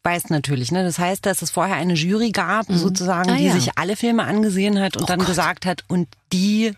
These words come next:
Speaker 1: sind's jetzt, ja,
Speaker 2: Mhm.
Speaker 1: unter diesen Filmen, unter diesen X-Filmen dürfen die Mitglieder jetzt auswählen,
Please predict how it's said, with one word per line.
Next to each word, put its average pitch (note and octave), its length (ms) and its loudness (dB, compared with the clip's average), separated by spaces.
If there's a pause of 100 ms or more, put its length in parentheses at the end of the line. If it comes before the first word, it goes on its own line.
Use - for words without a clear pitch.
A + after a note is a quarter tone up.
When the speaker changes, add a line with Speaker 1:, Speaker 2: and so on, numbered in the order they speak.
(420)
Speaker 1:
sind's F#3+ 360 0
jetzt, B3+ 420 -2
ja, E3+ 240 4
Speaker 2:
Mhm. G3 40 -2 (420)
Speaker 1:
unter A3 320 2
diesen G#3 560 2
Filmen, F#3 920 -2
unter - 180 -4
diesen E3+ 220 -4
X-Filmen F#3 520 -2
dürfen F3+ 240 -2
die F#3+ 60 2
Mitglieder F3+ 320 -2
jetzt E3 220 -4
auswählen, E3+ 640 0